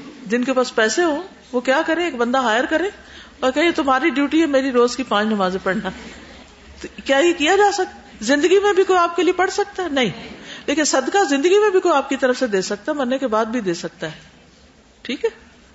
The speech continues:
آپ کو سکھایا ہوا علم زندگی میں بھی آپ کے کوئی آگے سکھا سکتا ہے، بعد میں بھی سکھا سکتا ہے۔ لیکن یہ طریقہ جو ہے نا، یہ درست نہیں ہے کہ کوئی میری نماز پڑھ دے، کوئی میرا قرآن پڑھ دے، کوئی میری ذکر کر دے اور کوئی میری دعا کر دے اور میں صرف دنیا میں عیش کروں۔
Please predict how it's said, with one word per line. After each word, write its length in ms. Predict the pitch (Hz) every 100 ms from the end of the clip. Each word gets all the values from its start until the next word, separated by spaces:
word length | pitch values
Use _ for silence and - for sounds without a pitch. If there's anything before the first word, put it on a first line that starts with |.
| _ - - - - -
آپ 260 | 226 262
کو 80 | 330
سکھایا 320 | 320 285 277
ہوا 160 | 311 294
علم 260 | 247 339 320
زندگی 360 | 247 254 294
میں 140 | 370 370
بھی 120 | 349
آپ 200 | 311 -
کے 100 | 311
کوئی 120 | 285
آگے 180 | 247 247
سکھا 280 | 269 269 254
سکتا 260 | 247 285 285
ہے، 40 |
بعد 180 | 208 208
میں 120 | 226
بھی 120 | 214
سکھا 260 | 208 190 165
سکتا 220 | - -
ہے۔ 60 | - - - -
لیکن 400 | 262 277 233 180
یہ 60 | 311
طریقہ 280 | 370 349 349 349
جو 80 | 349
ہے 40 |
نا، 60 | 349
یہ 200 | 294 294
درست 340 | 254 262 -
نہیں 220 | 269 269
ہے 100 | 269 285 - - _
کہ 80 | -
کوئی 180 | 262
میری 180 | 262 262
نماز 360 | 247 226 233 233
پڑھ 140 | 240
دے، 80 | 233
کوئی 160 | 233 233
میرا 180 | 233
قرآن 300 | 226 220 214
پڑھ 180 | 220 226
دے، 100 | 226 220
کوئی 120 | 254
میری 180 | 233 226
ذکر 280 | 202 208 247
کر 200 | 247 240
دے 100 | 262 262 - - -
اور 140 | 233
کوئی 180 | 240 269
میری 200 | 247 240
دعا 240 | 208 214 226
کر 200 | 226 214
دے 120 | 220
اور 100 | 214
میں 220 | 196 220
صرف 280 | 220 208 185
دنیا 240 | 190 196
میں 160 | 196 185
عیش 160 | 170
کروں۔ 200 | - 165